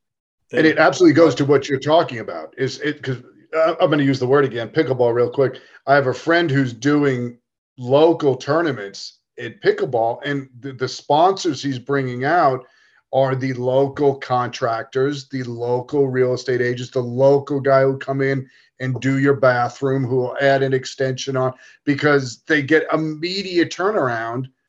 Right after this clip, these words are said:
Speaker 2: and they actually can go, you know, hey, they go out, they do the activation,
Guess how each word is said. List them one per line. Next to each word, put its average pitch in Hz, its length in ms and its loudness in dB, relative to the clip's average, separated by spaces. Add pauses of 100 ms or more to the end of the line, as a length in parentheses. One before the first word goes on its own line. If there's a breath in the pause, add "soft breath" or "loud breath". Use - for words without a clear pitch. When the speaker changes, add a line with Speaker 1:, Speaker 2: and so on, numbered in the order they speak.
(460)
Speaker 2:
and 147 140 0
they 160 140 4
actually 175 260 6
can 156 80 6
go, 175 100 6
you 185 80 6
know, 160 140 6
hey, 175 180 6
they 147 160 2
go 151 220 4
out, 139 300 4
they 139 100 2
do 151 160 4
the 156 140 4
activation, 143 600 0